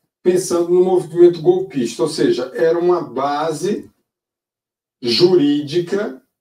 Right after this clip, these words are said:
pra tentar justificar um golpe de Estado e a ação das Forças Armadas. Aí inventaram isso. Não, porque no artigo cento e quarenta e dois,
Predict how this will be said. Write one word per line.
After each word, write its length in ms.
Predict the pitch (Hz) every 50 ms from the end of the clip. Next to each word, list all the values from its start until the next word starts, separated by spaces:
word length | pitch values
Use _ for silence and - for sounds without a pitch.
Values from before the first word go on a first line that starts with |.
| _ _ _ _ _ _ _ _
pra 240 | - 151 151 156 151
tentar 840 | - - - 202 208 202 175 - - - 165 165 160 170 190 208 202
justificar 840 | 180 - 196 180 - - - 214 190 - - 180 - - 151 - 180
um 140 | - - -
golpe 420 | 147 156 175 185 180 - 180 175
de 140 | 151 156 180
Estado 680 | 175 165 - - - - 139 147 160 170 165 180 180 -
e 160 | 196 180 185
a 80 | 185 185
ação 320 | 175 - - 160 165 175
das 140 | 175 175 -
Forças 320 | - 185 175 - - - -
Armadas. 500 | 208 185 185 180 - 117 113 - 143 185
Aí 180 | 196 226 240
inventaram 640 | 233 226 277 349 349 - 214 208 196 196 190 180 165
isso. 200 | 156 151 - 247
Não, 200 | 339 359 339 -
porque 260 | - 196 - - 190
no 200 | - 240 277 339
artigo 480 | - - - - - 180 160 147 139 127
cento 300 | - - 143 131 131 -
e 20 |
quarenta 400 | - 139 131 131 131 131 131 135
e 60 | 131
dois, 420 | 131 170 180 202 196 180 - -